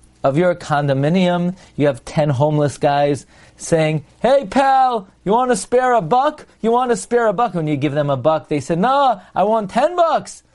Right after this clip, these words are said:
And then when you give them ten bucks, they pull out a gun and they say, "I want five hundred bucks." And without law enforcement, and the homeless are rampant, and the poor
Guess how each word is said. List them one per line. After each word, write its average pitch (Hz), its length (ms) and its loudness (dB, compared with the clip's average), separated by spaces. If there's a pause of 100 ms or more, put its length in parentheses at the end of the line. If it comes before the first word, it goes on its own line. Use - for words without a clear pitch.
(380)
And 175 160 2
then 196 140 2
when 190 140 0
you 175 60 -2
give 190 100 0
them 185 140 0
ten 208 220 -2
bucks, 190 220 0
they 185 120 -2
pull 208 240 0
out 196 180 2
a 170 60 0
gun 185 260 0
and 180 120 -2
they 175 80 -2
say, 180 240 -2
"I 175 60 2
want 180 280 0
five 185 260 0
hundred 285 360 -2
bucks." 151 480 -2 (1080)
And 175 160 2
without 202 300 2
law 208 180 2
enforcement, 185 800 -2 (220)
and 151 140 0
the 160 80 2
homeless 208 480 0
are 165 140 2
rampant, 185 560 -2
and 151 220 -2
the 143 60 0
poor 220 520 0